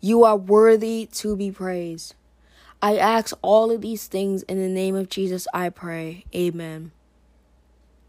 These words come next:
Amen, amen, and amen.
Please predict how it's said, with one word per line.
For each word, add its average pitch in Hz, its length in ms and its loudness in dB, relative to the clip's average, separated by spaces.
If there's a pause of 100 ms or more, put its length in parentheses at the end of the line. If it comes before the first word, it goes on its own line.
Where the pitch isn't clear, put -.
(680)
Amen, 214 500 2
amen, 202 540 -2
and 190 120 -6
amen. 170 680 -8